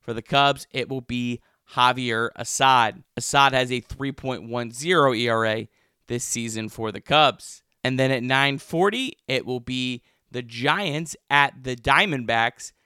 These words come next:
Giants have not announced a starter, but for the Diamondbacks, it will be Zach Gallen, who has a three point five zero E R A and one hundred and ninety-nine strikeouts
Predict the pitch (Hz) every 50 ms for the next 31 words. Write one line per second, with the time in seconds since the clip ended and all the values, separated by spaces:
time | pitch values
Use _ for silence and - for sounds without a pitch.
0 | _ _ _ _ - 127 135 131 135 139 135 - 139 131 131 131 127 131 131 131
1 | 131 127 123 123 - - 123 - - - 156 156 160 156 151 151 147 139 _ _
2 | _ _ _ - - 110 - 127 123 110 110 127 131 135 143 143 135 131 139 135
3 | 131 - - - 123 123 - 110 127 120 127 123 120 117 113 117 127 131 131 127
4 | - _ 123 117 113 139 143 147 160 170 160 151 147 151 151 156 - _ _ _
5 | _ _ - 117 113 120 113 113 107 _ - 123 117 139 139 135 - - 131 127
6 | 117 - - - 127 123 123 131 127 123 117 120 123 123 123 120 107 - 117 117
7 | 117 113 113 113 113 113 113 - _ _ _ _ _ - - 123 123 123 117 117
8 | 110 - - - 135 147 170 156 160 170 160 131 135 131 127 123 123 127 131 131
9 | 123 120 120 123 123 123 123 123 120 113 - - - 131 127 123 - 127 113 110
10 | 104 - - - - -